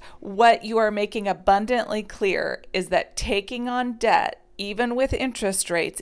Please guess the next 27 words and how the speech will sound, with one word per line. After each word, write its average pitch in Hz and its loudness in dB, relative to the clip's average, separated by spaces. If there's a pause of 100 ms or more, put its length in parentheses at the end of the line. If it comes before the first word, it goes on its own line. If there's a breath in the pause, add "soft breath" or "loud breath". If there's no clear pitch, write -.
even 240 -2
with 208 -2
rates 208 -2
that - 2
might 196 -2
be 226 -6
higher 226 2
than 180 -2
in 175 -4
any 208 -4
other 226 2
terms 202 -6 (720 loud breath)
that 190 0
you 196 -6
would 202 0
accept, 202 0 (480 soft breath)
will 202 2
always 220 4
be 196 -8
preferable 180 -2
to - -10
you 165 -6 (140)
than 185 -2
losing 190 -2
out 170 2 (240)
on 170 0 (460)
the 180 0